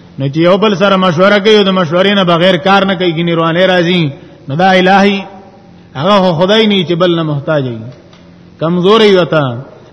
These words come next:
نو دواړه صورتونه، نه په الله زور ورشته، او نه د الله رب العزت سره برابر او مساوي څوک شته. نو معلومه دا شوه چې الا الله، اله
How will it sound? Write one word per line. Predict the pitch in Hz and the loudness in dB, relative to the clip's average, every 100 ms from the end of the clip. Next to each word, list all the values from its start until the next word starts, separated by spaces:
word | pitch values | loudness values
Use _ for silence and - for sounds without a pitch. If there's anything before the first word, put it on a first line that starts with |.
| 135 | -4
نو | 156 | 0
دواړه | 156 214 220 175 | 2 2 2 0
صورتونه، | 185 175 175 170 | -2 -4 -2 -2
نه | 160 190 | -2 -2
په | 185 180 | -2 0
الله | 170 175 190 | 0 2 0
زور | 165 165 | 0 0
ورشته، | 165 208 - 185 156 127 135 - - - - - | 0 0 -2 -2 -2 -4 -10 -18 -20 -20 -20 -10
او | 131 170 | -4 0
نه | 202 | 2
د | |
الله | 202 190 214 214 | 2 2 2 2
رب | 202 180 | 0 -2
العزت | 185 180 208 - | 0 0 -2 -2
سره | 190 180 | -2 -2
برابر | 160 156 156 214 | 0 0 0 0
او | 202 | 0
مساوي | 165 143 156 196 | -2 -2 -2 -2
څوک | - 185 | -2 -4
شته. | - 170 160 131 123 - - _ - - 131 | -4 -2 -2 -2 -8 -20 -20 _ -20 -16 -6
نو | 151 | -2
معلومه | 170 185 214 226 | 0 2 2 2
دا | 196 180 | 2 0
شوه | 175 185 165 170 - - - | 2 2 0 -4 -16 -20 -16
چې | 180 175 233 | -16 -2 0
الا | 208 185 | 2 0
الله، | 160 151 147 123 117 - - - - | 0 0 -2 -4 -10 -16 -20 -20 -10
اله | 147 165 196 226 | -2 0 2 2